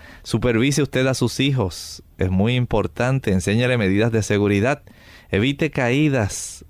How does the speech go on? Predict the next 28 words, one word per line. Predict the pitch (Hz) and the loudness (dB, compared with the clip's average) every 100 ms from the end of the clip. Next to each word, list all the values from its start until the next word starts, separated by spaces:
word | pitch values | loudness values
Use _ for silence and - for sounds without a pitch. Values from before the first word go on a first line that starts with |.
| - | -12
no | - 90 110 | -4 0 0
se | 117 117 | 0 -2
pare | - 104 117 95 | 0 0 0 0
en | 92 | 0
una | 104 110 | 2 0
silla | - 107 110 | -2 0 0
si | 101 92 | 0 0
no | 95 | 2
hay | 104 - | 2 0
alguien | 92 92 107 110 | -2 -2 0 -2
que | 104 | -2
esté | 92 92 | -2 0
ayudando | 92 95 92 92 98 104 | 0 0 0 2 2 0
a | |
sostenerla. | 101 - - 90 104 127 127 101 80 - - - - | -4 -6 -4 0 0 0 0 0 -4 -14 -20 -20 -6
Eh, | 104 107 107 104 101 | -2 0 0 0 2
evite | 101 117 139 147 | 2 0 0 -2
también | 139 135 127 | 0 0 0
subirse | 131 110 110 113 | 2 2 2 2
a | |
un | 104 | 2
mostrador. | 104 - 95 87 98 98 82 - - - - - - - | 0 0 0 2 2 2 -2 -12 -20 -20 -20 -20 -20 -6
Hay | 95 107 | 0 0
personas | 110 123 117 113 117 127 | 0 0 0 0 0 -2
que | - 113 | 0 -2
por | 110 107 104 | 0 0 0
no | 98 110 139 | 2 2 2
molestar, | 160 147 110 - - 90 85 - - | 2 2 0 -4 -6 -4 -4 -6 -14